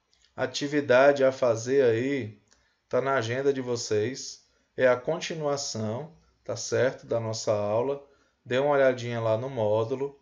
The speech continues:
tá? Resolvam a atividade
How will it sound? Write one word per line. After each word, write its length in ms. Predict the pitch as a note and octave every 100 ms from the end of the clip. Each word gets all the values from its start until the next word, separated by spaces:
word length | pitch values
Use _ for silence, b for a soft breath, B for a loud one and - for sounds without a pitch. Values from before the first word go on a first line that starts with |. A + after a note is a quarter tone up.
| _
tá? 360 | - G#2+ C3 - _ b b b _
Resolvam 840 | D3 C#3 A#2+ C3 C#3+ E3 D#3+ D3+
a 60 | C#3
atividade 920 | C3+ B2 B2 A#2 G#2+ A2 A#2+ -